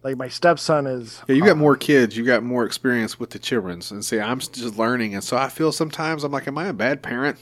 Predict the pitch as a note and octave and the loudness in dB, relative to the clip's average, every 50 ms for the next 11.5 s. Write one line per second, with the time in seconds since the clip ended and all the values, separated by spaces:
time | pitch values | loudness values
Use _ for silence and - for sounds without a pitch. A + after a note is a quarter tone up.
0 | - - A#2+ A2+ - - - - - - - - C3+ C3 C3 C#3 C#3+ C3+ B2 - | -10 -8 -8 -6 -6 -6 -4 -2 -2 0 0 2 0 0 0 -2 -4 -4 -2 -2
1 | G#2+ A#2+ A#2+ A#2+ B2+ B2+ - - C3 B2 B2 B2 B2 C3 C3 B2+ A2+ A2+ B2+ B2+ | -2 -2 -2 -2 -4 -4 -4 -4 -4 -2 -2 -2 -2 -2 -4 -4 -4 -4 -6 -8
2 | B2+ - - - - A2 A2+ A#2+ A#2+ A#2+ A#2+ A#2+ B2 B2 A#2+ A#2 A#2 B2+ B2 B2 | -10 -12 -14 -8 -6 -6 -4 -4 -4 -4 -4 -4 -4 -4 -4 -4 -2 0 0 0
3 | A#2+ A#2 - - C3+ B2+ B2+ A#2+ G#2+ F#2 G#2 G#2+ A2+ A#2 A#2 A#2 - - C#3 B2 | 0 -2 -4 -6 -6 -6 -6 -6 -6 -4 -2 0 0 0 -2 -2 -2 -2 -2 0
4 | B2 B2 B2 B2 A#2 G#2 G#2+ G#2 A2 A#2 B2 A#2+ A#2+ B2 B2 B2+ B2+ B2+ A#2+ A2 | 0 0 -2 -2 -4 -4 -4 -4 -4 -6 -6 -4 -4 -4 -4 -4 -4 -6 -8 -8
5 | G#2+ G#2 G#2 - - G#2 G#2+ A2+ G#2+ G#2 G#2+ G#2 - - - - - - - - | -10 -12 -12 -12 -12 -12 -12 -12 -14 -16 -18 -18 -18 -18 -18 -16 -16 -16 -16 -16
6 | C3+ C#3 C#3+ C#3 C#3+ C#3+ C3+ A#2+ A2+ G#2 G2+ G2+ G2+ G#2 G2+ G2 B2 C3 C3 - | -16 -16 -16 -14 -12 -10 -10 -10 -10 -10 -10 -10 -10 -8 -8 -8 -10 -10 -12 -12
7 | A2+ - - A2 A2+ A#2+ A#2 - - C3 A#2+ A2 G2 - - - _ _ _ _ | -12 -12 -12 -12 -10 -12 -12 -10 -8 -8 -6 -6 -8 -8 -12 -16 _ _ _ _
8 | _ - - - - F3+ A3+ A3 - G#3+ F#3+ E3+ D#3+ C#3 B2+ A#2 D#3+ D#3+ D#3 C#3+ | _ -20 -6 0 2 4 4 4 4 2 4 4 2 2 0 0 2 4 6 6
9 | C#3+ E3 E3+ - - - - _ _ _ _ _ _ - - C#3+ C3+ D#3+ D3+ B2+ | 6 4 2 2 -2 -12 -20 _ _ _ _ _ _ -6 -2 2 4 4 4 4
10 | - - G3 F3+ F3+ E3 D#3 C#3+ D3 E3 F#3 A3+ A3 G3 G#3+ A3+ G#3+ F3+ D3 C3 | 4 4 4 6 6 6 4 4 4 4 4 4 6 6 6 4 6 4 2 2
11 | B2 B2+ C#3 C#3+ - - B2 G#2 F2+ F#2+ | 0 0 -2 -2 -2 -4 -10 -10 -12 -18